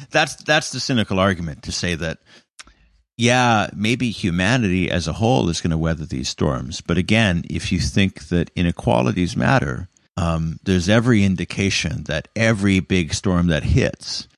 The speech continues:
is going to hit unequally.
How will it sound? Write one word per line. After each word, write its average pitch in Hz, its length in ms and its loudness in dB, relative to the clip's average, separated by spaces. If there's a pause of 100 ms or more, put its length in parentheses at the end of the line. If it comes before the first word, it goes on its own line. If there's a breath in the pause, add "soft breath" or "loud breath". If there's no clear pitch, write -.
is 87 240 4
going 87 280 2
to 82 440 0 (460)
hit - 340 2 (120)
unequally. 92 760 -2